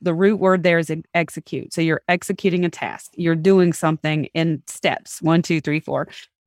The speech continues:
So when you have all of these faders, all these sliders turned way up on your sensory board, you've got smells coming at you.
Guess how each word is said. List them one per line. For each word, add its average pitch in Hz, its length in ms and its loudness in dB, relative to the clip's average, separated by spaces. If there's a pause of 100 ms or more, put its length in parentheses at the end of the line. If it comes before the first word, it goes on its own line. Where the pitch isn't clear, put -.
(120)
So 170 260 0
when 175 240 0
you 233 240 2
have 214 340 0 (120)
all 202 440 4
of 180 320 -2
these 165 540 -6 (840)
faders, 202 480 4
all 180 180 4
these 226 180 2
sliders 202 500 0
turned 165 420 -4
way 175 460 0
up 180 280 -2 (380)
on 180 120 2
your 175 100 0
sensory 165 420 -4
board, 147 380 -6
you've 160 220 -4
got 143 300 -2
smells 165 760 -2 (120)
coming 180 320 0
at 170 180 -2
you. 160 300 -4